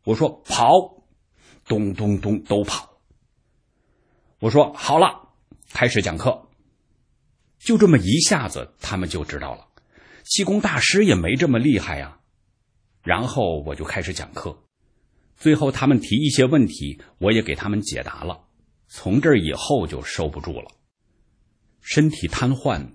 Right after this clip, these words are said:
病入膏肓的人治愈的代价有多大？看过《弥勒日巴佛事迹》的人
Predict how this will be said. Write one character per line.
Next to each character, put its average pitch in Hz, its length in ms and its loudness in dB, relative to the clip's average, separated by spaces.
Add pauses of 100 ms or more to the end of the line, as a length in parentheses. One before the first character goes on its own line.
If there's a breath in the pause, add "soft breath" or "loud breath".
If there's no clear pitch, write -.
(100)
病 131 220 4
入 113 160 -2
膏 117 140 0
肓 117 300 2
的 98 100 -2
人 80 200 -4
治 104 240 0
愈 110 140 -2
的 82 120 -6
代 110 220 -2
价 76 300 -10 (200)
有 82 140 -4
多 65 160 -6
大？ 80 300 -8 (1300)
看 120 240 0
过 107 160 4
《弥 120 100 6
勒 113 140 6
日 107 100 0
巴 104 180 0
佛 90 220 -4
事 101 220 0
迹》 90 120 -2
的 76 100 -4
人 73 360 -8